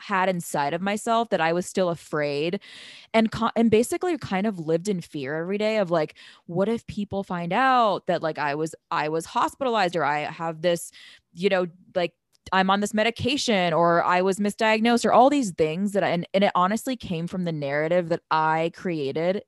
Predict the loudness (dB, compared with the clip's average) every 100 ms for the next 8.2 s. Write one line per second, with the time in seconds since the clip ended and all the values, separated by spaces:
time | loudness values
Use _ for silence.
0 | -4 -2 -2 -2 -4 -4 -6 -6 -6 -2
1 | 0 0 -2 -4 -4 -4 -6 -10 _ -20
2 | -20 -20 -20 -20 _ _ 2 2 2 -2
3 | -2 2 4 4 4 2 2 2 0 -6
4 | -6 0 2 0 -2 -4 -4 -6 -10 -6
5 | -4 -4 -4 -4 0 0 -2 -4 -4 -4
6 | -4 -4 -6 -8 -8 -10 -8 -6 -4 2
7 | 4 6 4 2 0 2 2 2 2 2
8 | 0 -6